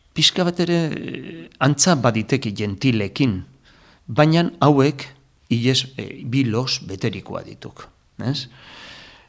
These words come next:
Eh, batzuk erraten ditek antza bat dutela Himalaiako yetiarekin, eta izan zitekek, izan zitekek, eh? Garai batean izan ituken, eh,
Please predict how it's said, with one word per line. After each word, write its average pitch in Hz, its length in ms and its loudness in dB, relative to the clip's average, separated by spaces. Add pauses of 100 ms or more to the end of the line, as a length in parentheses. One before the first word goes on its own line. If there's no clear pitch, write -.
(180)
Eh, 113 140 0
batzuk 117 340 0
erraten 120 340 2
ditek 117 300 0
antza 107 280 0
bat 101 160 -2
dutela 95 760 -4
Himalaiako 101 640 -6
yetiarekin, 113 1120 -2
eta 95 400 -8
izan 127 220 0
zitekek, - 600 -6 (300)
izan 123 200 -4
zitekek, - 540 -8
eh? 139 80 -4 (560)
Garai 107 280 -2
batean 101 580 -2 (760)
izan 110 300 2
ituken, 101 560 -4
eh, 90 260 -10